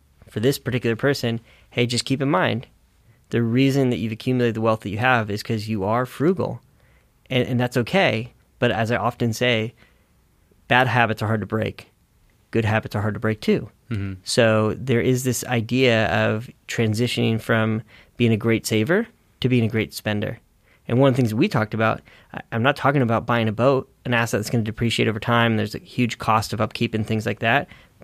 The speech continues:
Speaker 1: We're talking about buying a real asset, a, a piece of property that you guys wanna spend time in. For me, it was almost like creating a, a, another little savings account, right? It was just gonna be equity in this home. But a-, again, this transition from being a good spender to being a good sa-, or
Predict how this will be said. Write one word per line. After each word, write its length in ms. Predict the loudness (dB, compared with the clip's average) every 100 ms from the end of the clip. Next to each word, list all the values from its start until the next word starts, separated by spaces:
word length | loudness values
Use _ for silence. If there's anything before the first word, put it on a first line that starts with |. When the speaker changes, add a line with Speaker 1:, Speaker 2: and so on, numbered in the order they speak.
| -12 -6
Speaker 1:
We're 80 |
talking 200 | 0 2
about 120 | 2 2
buying 200 | 2 2
a 40 |
real 340 | 0 2 4 4
asset, 440 | 2 -2 -6 -8 _ _ _ _ -4
a, 180 | -2 -2
a 40 |
piece 240 | -2 -2 -2
of 60 |
property 540 | 0 0 2 -2 -4 -8 -18 -18 -4
that 80 | 0
you 140 | 4
guys 220 | 4 4
wanna 140 | 2 0
spend 280 | -2 -2 0
time 280 | -2 -2
in. 160 | -4 -8 _ _ _ _
For 120 | 0 4
me, 320 | 6 6 6
it 40 | 2
was 140 | 0
almost 340 | 0 2 2
like 160 | -2 -4
creating 500 | -4 -2 0 0 -2
a, 80 | -4
a, 140 | -8 -10 -6
another 440 | -2 0 0 0
little 460 | 0 0 0 -2 -6 _ _ _ _ _ _ _ _ -4
savings 340 | 2 4 2
account, 260 | -2 -6 -4
right? 220 | 0 2 2
It 40 |
was 100 | 2
just 120 | 2
gonna 100 | 2 2
be 120 | 0
equity 300 | -2 0 -2
in 80 | -2
this 120 | -2
home. 320 | -2 -2 -6 -12 -20 _ _
But 300 | 2 2 0 -6
a-, 100 | -10 -4
again, 400 | 0 2 2 0
this 140 | -2
transition 540 | 0 2 2 2 2 0
from 160 | 2
being 140 | 2 2
a 60 |
good 180 | 2 0
spender 400 | 0 0 2 0
to 120 | -2
being 160 | -2 -2
a 60 | -2
good 220 | -4 -4
sa-, 300 | 0 2 2
or 140 | -2